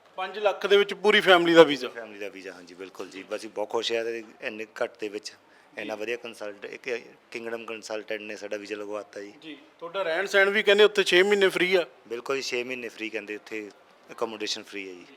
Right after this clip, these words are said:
Speaker 1: ਤੁਸੀਂ ਆਪਣੇ ਜਿਹੜੇ ਫੰਡ ਫੁੰਡ ਸੀਗੇ ਸਾਰੇ ਆਪ ਦਿੱਤੇ ਨੇ ਕਿ ਇਹਨਾਂ ਨੇ ਸ਼ੋਅ ਕਰਵਾਏ ਨੇ ਉਹ?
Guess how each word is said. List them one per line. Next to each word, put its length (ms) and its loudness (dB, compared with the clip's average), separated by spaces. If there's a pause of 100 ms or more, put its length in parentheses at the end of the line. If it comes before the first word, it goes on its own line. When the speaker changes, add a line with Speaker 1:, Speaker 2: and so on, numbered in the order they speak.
(360)
Speaker 1:
ਤੁਸੀਂ 240 -4
ਆਪਣੇ 260 -2
ਜਿਹੜੇ 120 0
ਫੰਡ 280 0
ਫੁੰਡ 220 0
ਸੀਗੇ 300 0
ਸਾਰੇ 260 8
ਆਪ 220 10
ਦਿੱਤੇ 240 0
ਨੇ 120 4
ਕਿ 100 -2
ਇਹਨਾਂ 180 4
ਨੇ 80 4
ਸ਼ੋਅ 200 -2
ਕਰਵਾਏ 260 4
ਨੇ 100 -6
ਉਹ? 100 -12